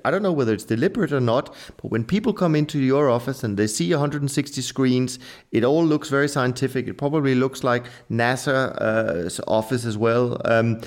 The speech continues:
maybe that gives people some level of comfort that it's better than, you know, an office where people sit in a small corner and maybe they don't have the latest, uh, computer. I don't know. I'm just curious.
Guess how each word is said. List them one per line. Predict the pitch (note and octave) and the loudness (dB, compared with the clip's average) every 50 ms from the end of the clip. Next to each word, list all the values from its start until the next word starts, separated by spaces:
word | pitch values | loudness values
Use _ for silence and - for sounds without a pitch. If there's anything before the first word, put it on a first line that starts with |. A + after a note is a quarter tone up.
| - - - - _ _ _ _ - - - - - - - - | -16 -20 -20 -20 _ _ _ _ -16 -14 -14 -14 -14 -14 -10 -4
maybe | E3+ D#3 E3 G3+ A3 A#3 G#3+ | 0 2 2 2 2 2 2
that | G3 G3 F#3+ - | 2 0 -2 -2
gives | - F#3 F#3 F#3 - | 0 -2 -2 -2 -2
people | - - F#3 F3+ F#3 F#3 | -4 -4 -2 0 0 -2
some | F3+ - F#3+ F#3+ F#3 E3+ D3+ | 0 0 0 2 2 4 4
level | D3 D#3 D3+ F3 E3 E3 | 2 2 2 0 0 0
of | D#3+ - - - _ - - | -2 -4 -8 -20 _ -16 -14
comfort | - - G3+ A3 C4 C4 - - A#2 - - - | -6 -4 -2 -2 -2 -2 -2 -2 -2 -2 -2 0
that | C3+ C3 B2 | 0 0 2
it's | C3+ C3 - - | 2 0 -2 -2
better | - D3 D3+ D#3+ E3+ D#3+ | -2 0 0 2 2 2
than, | C#3 C#3+ C3 C3 C3 B2 - - - - _ _ _ _ _ _ _ _ _ _ _ _ _ _ _ | 2 2 2 2 0 -2 -6 -10 -20 -20 _ _ _ _ _ _ _ _ _ _ _ _ _ _ _
you | - D#3+ | -2 0
know, | C#3 B2+ B2+ C3 - | 2 2 0 0 -2
an | - A#2+ A#2+ | 0 0 2
office | B2 C3+ - D3+ C#3+ - - | 2 0 0 -4 -6 -4 -4
where | A#2+ A#2+ | -4 -4
people | - C#3 B2 - C#3+ C#3 | -4 -6 -6 -6 -6 -4
sit | - C#3 B2+ B2+ | 0 0 0 2
in | C3+ B2+ A#2+ B2 | 2 0 0 0
a | |
small | A#2+ A#2+ - A#2+ A#2+ B2+ | -2 -2 0 2 2 2
corner | B2+ - - A#2+ A2+ A#2+ B2+ C3 C3 B2 | 0 0 0 2 2 2 2 0 0 0
and | A#2 A2+ | 0 0
maybe | A#2 A#2 A#2+ B2 | -2 -2 -2 0
they | B2 A#2+ A#2 A#2 | 0 0 2 2
don't | A#2+ A#2+ A#2+ B2 | 2 0 0 0
have | B2 B2 A#2 A#2 A#2+ - | 0 0 0 0 -2 -2
the | A#2+ A2+ A2 G#2 - - - - - - | 0 0 0 0 -4 -8 -20 -20 -6 0
latest, | A2+ A#2 B2 B2 B2+ B2+ A#2+ - - - | 2 2 2 2 0 -2 -6 -4 -2 0
uh, | B2+ A#2 A2+ A2+ | 0 0 0 0
computer. | - C3 A#2 A#2 B2 B2 A2+ - - - | 0 -2 -2 0 -2 -4 -4 -4 -4 -2
I | D3+ E3+ | 0 2
don't | G3 G3 | 2 2
know. | F#3+ G3 F3 - - | 2 2 0 0 -2
I'm | - C3+ C#3 | -2 -2 0
just | - E3+ D#3 - | -2 -4 -4 -2
curious. | - F3+ F3+ F3+ - - - - - | -4 -2 -2 -2 -4 -8 -10 -14 -18